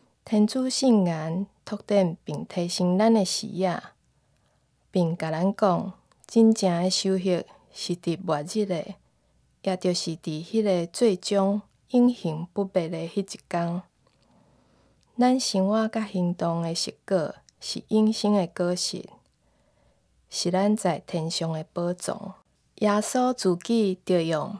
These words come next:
麦仔落在地人死啊，才会结出枝粒的意象，作为伊圣死甲复活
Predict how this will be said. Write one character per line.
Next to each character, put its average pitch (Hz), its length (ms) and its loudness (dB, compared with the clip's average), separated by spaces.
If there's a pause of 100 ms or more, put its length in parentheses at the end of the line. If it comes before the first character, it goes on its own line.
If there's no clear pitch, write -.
(140)
麦 185 280 4
仔 214 260 4
落 165 160 0
在 151 320 -2
地 180 260 0
人 175 280 0
死 185 340 -2
啊， 147 300 -6 (800)
才 220 360 4
会 - 80 -20 (100)
结 220 100 2
出 214 240 -2
枝 202 360 -4
粒 202 100 0 (320)
的 180 100 2
意 196 240 0
象， 185 440 -2 (520)
作 226 300 4
为 170 120 2
伊 180 460 -2
圣 208 300 0
死 202 320 -2
甲 214 240 -4
复 190 260 -4
活 151 240 -8